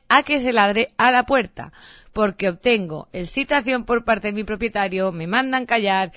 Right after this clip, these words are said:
me siguen a la puerta y el perro pensará, "Suerte que les ladro, porque si no aquí no abre la puerta ni el tato". Así que borraos de la cabeza el tema de mandar callar al perro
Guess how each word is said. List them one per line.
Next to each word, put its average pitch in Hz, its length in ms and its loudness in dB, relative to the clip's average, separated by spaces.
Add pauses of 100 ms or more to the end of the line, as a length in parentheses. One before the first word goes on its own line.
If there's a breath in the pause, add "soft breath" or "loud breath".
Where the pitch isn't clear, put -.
(340 loud breath)
me 208 260 0
siguen 240 460 0
a 254 80 2
la 202 180 2
puerta 233 640 2
y 240 120 -2
el 226 120 -2
perro 269 320 2
pensará, 214 460 2
"Suerte 247 520 0
que 269 140 0
les 208 200 0
ladro, 214 440 2
porque 202 280 -4
si 185 100 -8
no 220 80 -2
aquí 226 200 -4
no 214 160 -4
abre 214 200 -2
la 190 140 -2
puerta 202 360 -6
ni 185 180 -6
el 156 140 -8
tato". - 340 -2 (600 loud breath)
Así 196 340 -4
que 247 380 2
borraos 190 920 0
de 190 140 -2
la 220 200 2
cabeza 208 720 0 (360 loud breath)
el 190 220 -4
tema 233 280 0
de 202 120 0
mandar 170 560 0
callar 185 400 0
al 160 180 0
perro 226 640 0